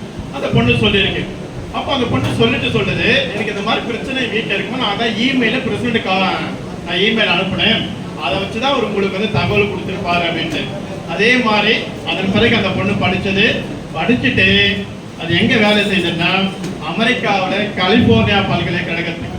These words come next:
பக்கத்துல ஒரு ரிசர்ச் ஆராய்ச்சி நிறுவனம் இருக்கு. சாஃப்ட்வேர் இன்ஜினியரா கிட்டத்தட்ட மாதம் ரெண்டு லட்சம்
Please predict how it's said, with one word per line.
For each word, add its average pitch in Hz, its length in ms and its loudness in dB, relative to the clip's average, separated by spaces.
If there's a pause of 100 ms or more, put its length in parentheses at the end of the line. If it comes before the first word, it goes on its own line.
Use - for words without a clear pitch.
பக்கத்துல 247 360 0
ஒரு 208 120 4
ரிசர்ச் 202 300 0
ஆராய்ச்சி 196 440 2
நிறுவனம் 180 300 0
இருக்கு. 180 380 0 (380)
சாஃப்ட்வேர் 226 520 4
இன்ஜினியரா 185 460 2 (420)
கிட்டத்தட்ட 202 400 -4
மாதம் 214 500 4 (380)
ரெண்டு 226 240 4
லட்சம் 220 400 2